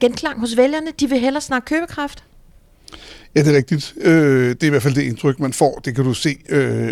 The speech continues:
Speaker 2: om, øh, specielt nu, hvor, øh, prisen på olie og gas og benzin og diesel er gået op, og inflationen er begyndt og så videre, så er der det, der, det, der dominerer. Altså, jeg sad i går aftes og så, øh, franske T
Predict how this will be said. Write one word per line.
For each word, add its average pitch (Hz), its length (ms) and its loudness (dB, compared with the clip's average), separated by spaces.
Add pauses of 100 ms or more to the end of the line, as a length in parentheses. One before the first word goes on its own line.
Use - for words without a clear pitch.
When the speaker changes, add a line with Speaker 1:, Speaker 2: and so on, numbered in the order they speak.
Speaker 2:
om, 117 240 -2
øh, 110 260 -2
specielt 139 420 -2
nu, 151 120 2
hvor, 113 460 0
øh, 107 240 -4
prisen 135 360 -2
på 113 480 -2
olie 135 520 2
og 110 300 -2 (140)
gas 127 380 -2
og 123 200 -2
benzin 165 560 -2
og 127 180 -4
diesel 156 560 0
er 113 320 0
gået 117 340 0
op, 123 320 2
og 117 260 0
inflationen 151 680 -2
er - 80 -6
begyndt 131 340 0
og 135 60 -4
så 127 40 -6
videre, 131 160 0 (400)
så - 300 2
er 143 120 4
der 147 120 4
det, 143 300 0
der, 117 240 2
det, 131 220 -4
der 139 100 -2 (180)
dominerer. 127 400 0 (340)
Altså, - 160 0
jeg 135 60 0
sad 143 180 2
i 143 120 2
går 135 180 2
aftes 139 500 -2
og 117 520 2
så, 123 340 -2
øh, 110 380 0
franske 123 320 -4
T - 80 -2